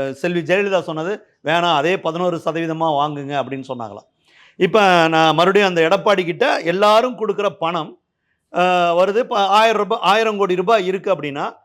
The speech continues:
அ, சசிகலா வந்து ஒரு சின்ன குறிப்பு கொடுப்பாங்களாம். இதே மாதிரி, அ, டி டி வி தினகரனுக்கு நூறு கோடி, திவாகரனுக்கு நூறு கோடி, வெங்கடேஷுக்கு, இந்த மாதிரி அவருடைய உறவினர்களுடைய பட்டியலை போட்டு ஆயிரம் கோடியை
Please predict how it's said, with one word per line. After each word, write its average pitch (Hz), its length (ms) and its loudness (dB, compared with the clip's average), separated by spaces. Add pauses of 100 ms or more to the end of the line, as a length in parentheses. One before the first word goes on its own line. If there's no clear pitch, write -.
(340)
அ, 175 60 -2 (840)
சசிகலா 208 440 0
வந்து 180 220 -2
ஒரு 202 160 0
சின்ன 190 220 -8
குறிப்பு 190 380 -6
கொடுப்பாங்களாம். 131 460 -6 (400)
இதே 190 200 0
மாதிரி, 175 400 -2 (340)
அ, 151 320 -2 (420)
டி 208 100 -2
டி 202 120 -4
வி 180 140 -4
தினகரனுக்கு 170 480 -4
நூறு 156 240 -6
கோடி, 135 400 -6 (400)
திவாகரனுக்கு 185 600 2
நூறு 165 260 -4
கோடி, 147 400 -4 (300)
வெங்கடேஷுக்கு, 185 520 0
இந்த 160 240 0
மாதிரி 214 220 2
அவருடைய 185 300 0
உறவினர்களுடைய 175 540 0
பட்டியலை 165 420 -4
போட்டு 151 220 -4
ஆயிரம் 208 440 0
கோடியை 180 400 -6